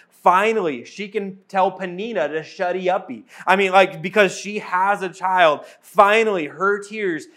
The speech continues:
come to an end. Finally, everything she has always dreamed of and hoped for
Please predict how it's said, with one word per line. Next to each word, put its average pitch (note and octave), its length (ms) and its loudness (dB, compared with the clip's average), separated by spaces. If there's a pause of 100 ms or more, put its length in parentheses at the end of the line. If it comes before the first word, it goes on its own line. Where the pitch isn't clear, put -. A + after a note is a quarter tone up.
(140)
come F#3+ 240 2
to G3+ 180 0
an G3 80 0
end. E3+ 340 -4
Finally, F#3+ 460 -2
everything G#3 520 -2
she G3 140 -8
has E3+ 80 -4
always E3+ 340 -2
dreamed G3 420 -8
of E3+ 180 -2
and D3 80 -14
hoped F#3+ 340 -10
for C#3 300 -8